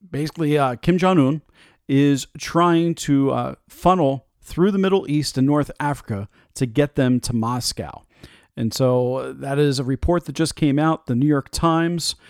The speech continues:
uh, was reporting that Russia was buying millions of artillery shells and rockets from North Korea through these other avenues. And so, uh,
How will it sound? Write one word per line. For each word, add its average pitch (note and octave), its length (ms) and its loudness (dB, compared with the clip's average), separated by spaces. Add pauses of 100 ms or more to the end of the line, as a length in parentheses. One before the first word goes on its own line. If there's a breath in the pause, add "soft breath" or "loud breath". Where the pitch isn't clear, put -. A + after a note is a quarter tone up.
(240 loud breath)
uh, A#2+ 320 2
was C3+ 180 2
reporting D#3 440 2
that A#2+ 80 0
Russia C#3 360 0
was C#3 140 4
buying A#2+ 340 2
millions E3 360 2
of C3 100 2
artillery C3+ 580 0
shells D#3 560 -2
and E3+ 220 0
rockets A#2+ 420 -2
from A#2 220 -2
North D3 320 0
Korea B2 400 -2 (400 loud breath)
through D3 320 2
these C3+ 280 2 (120)
other B2+ 560 0
avenues. A2+ 600 -6 (340 soft breath)
And A2+ 120 -4
so, B2+ 320 2
uh, G#2+ 280 -12